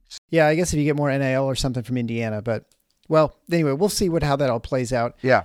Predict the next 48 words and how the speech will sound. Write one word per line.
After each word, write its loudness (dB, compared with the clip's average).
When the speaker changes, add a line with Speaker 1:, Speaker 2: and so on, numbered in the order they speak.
Speaker 1:
Uh, -6
Michigan -2
State 2
is, -4
heads -4
to 0
Ann 0
Arbor 0
next, -4
uh, -12
and -8
so -2
we'll 0
be 0
back -2
in -6
a, -6
very 2
soon -2
as -8
we -2
talk -4
about -6
that. 0
As -4
Michigan -6
State -4
goes -2
for -6
the -4
first -2
sweep -6
over -8
Michigan -6
since -6
twenty -6
nineteen. -4
It's -14
been -4
a -4
while. -6
Speaker 2:
High 2
Speaker 1:
And, 2
uh, 4
maybe 4
Speaker 2:
time. 4
Speaker 1:
what, 0
maybe, 6